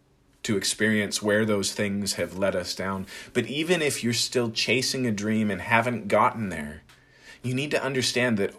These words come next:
always idolatry, which is what we're talking about, taking something and treating it like it is the centerpiece of life,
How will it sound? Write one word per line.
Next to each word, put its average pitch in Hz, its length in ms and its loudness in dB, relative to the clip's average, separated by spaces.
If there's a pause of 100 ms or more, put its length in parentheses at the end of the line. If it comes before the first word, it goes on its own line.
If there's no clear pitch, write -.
always 113 600 4
idolatry, 104 680 0
which 87 220 -8
is 104 100 -6
what 104 160 0
we're 107 80 -2
talking 92 420 -6
about, 76 320 -10 (220)
taking 135 340 2
something 113 400 2
and 95 140 0
treating 113 360 2
it 101 140 2
like 95 240 -2
it 92 80 0
is 90 200 0
the 90 100 -8
centerpiece 101 720 -4
of 73 160 -14
life, - 440 -12